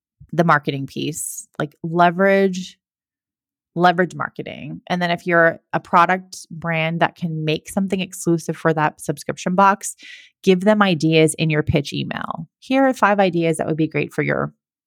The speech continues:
for your subscription box." Okay. And then lastly,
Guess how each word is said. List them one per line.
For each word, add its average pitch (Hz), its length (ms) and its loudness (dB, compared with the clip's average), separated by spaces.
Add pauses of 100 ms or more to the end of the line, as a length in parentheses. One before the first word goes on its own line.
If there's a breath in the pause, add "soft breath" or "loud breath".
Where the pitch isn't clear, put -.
(720)
for 156 100 -6
your 143 100 -2
subscription - 500 -8
box." - 360 -10 (680 loud breath)
Okay. 247 300 2
And 208 140 -2
then 220 280 0
lastly, 160 880 0